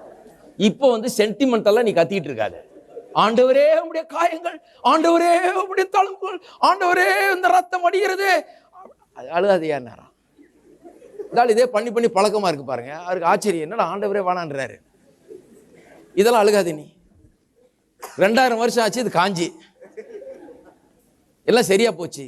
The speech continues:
நீ ஏன் அழுதுட்டு இருக்கிற? நீ இப்ப என்ன பண்ணணும்? அந்த காயங்கள்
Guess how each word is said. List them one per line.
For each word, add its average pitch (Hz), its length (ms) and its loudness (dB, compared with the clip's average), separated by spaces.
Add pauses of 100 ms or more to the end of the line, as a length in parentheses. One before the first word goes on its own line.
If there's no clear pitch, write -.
நீ 180 140 -2
ஏன் 240 100 4
அழுதுட்டு 190 260 0
இருக்கிற? 143 220 -6 (640)
நீ 156 240 2 (140)
இப்ப 196 120 -2 (100)
என்ன 247 100 0 (100)
பண்ணணும்? 170 400 -4
அந்த 156 140 -2 (240)
காயங்கள் 220 640 2